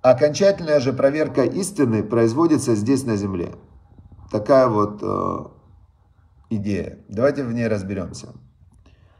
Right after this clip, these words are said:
Вот, э, у меня в жизни было несколько раз, что я был уверен на сто процентов в чём-то. Я думаю, что у вас тоже,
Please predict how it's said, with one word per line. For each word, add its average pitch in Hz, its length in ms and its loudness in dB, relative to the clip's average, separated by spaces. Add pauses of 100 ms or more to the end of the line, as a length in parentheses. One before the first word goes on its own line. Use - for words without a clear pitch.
(1160)
Вот, 139 360 6
э, 139 440 6 (2250)
у 135 100 -2
меня 156 280 6
в 135 120 -6
жизни 160 440 -4
было 139 340 4
несколько 127 600 2
раз, 170 460 4 (100)
что - 240 -6
я 135 140 6
был 135 160 4
уверен 120 580 4
на 120 120 0
сто 135 220 0
процентов 110 680 -2 (100)
в - 80 -20
чём-то. 127 640 0
Я 135 120 2
думаю, 147 240 2
что 123 220 4
у 117 40 4
вас 113 220 6
тоже, 110 540 0